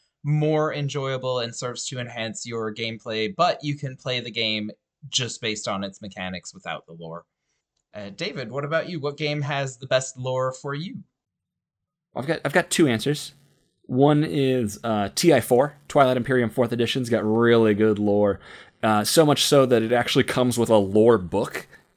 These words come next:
Speaker 2: in, in the box. It's like, "Hey, this is why the factions are fighting.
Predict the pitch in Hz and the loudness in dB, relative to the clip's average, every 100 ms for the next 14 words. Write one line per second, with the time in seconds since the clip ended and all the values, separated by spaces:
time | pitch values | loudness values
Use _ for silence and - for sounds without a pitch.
0 | _ - 117 117 113 117 135 131 117 101 | _ -6 -2 0 0 -2 -2 0 0 0
1 | 98 113 127 139 117 98 120 113 - - | 0 0 0 0 2 4 8 8 6 -6
2 | _ _ _ 135 135 135 123 - 120 - | _ _ _ 6 8 10 10 8 6 4
3 | 110 110 117 101 98 | 0 0 2 4 2